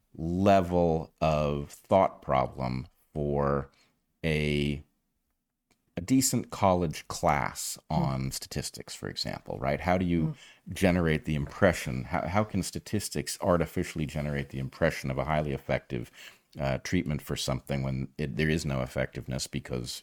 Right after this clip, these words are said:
Speaker 1: in fact, what you've tested is a placebo? Well, this would be a very good way to train people to realize that actually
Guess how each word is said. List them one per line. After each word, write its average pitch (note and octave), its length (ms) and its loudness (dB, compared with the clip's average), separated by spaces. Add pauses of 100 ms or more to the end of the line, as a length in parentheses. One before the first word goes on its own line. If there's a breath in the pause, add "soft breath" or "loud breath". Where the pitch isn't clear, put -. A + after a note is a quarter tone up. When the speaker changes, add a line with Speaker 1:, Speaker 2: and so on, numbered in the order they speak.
(140)
Speaker 1:
in D2 120 -8
fact, C2 280 -6
what C#2 160 -10
you've C2+ 100 -8
tested - 360 -8
is - 80 -12
a - 40 -12
placebo? E2+ 520 4 (420 loud breath)
Well, F2+ 100 0
this A#2+ 140 4
would A2+ 80 4
be F#2+ 100 4
a F2 60 6
very F#2 240 6
good E2 240 0
way D2 220 2
to - 120 -14 (160)
train D#3+ 480 4
people D2 440 -2
to - 160 -6
realize E2+ 540 2
that D#2 100 2
actually D2+ 540 2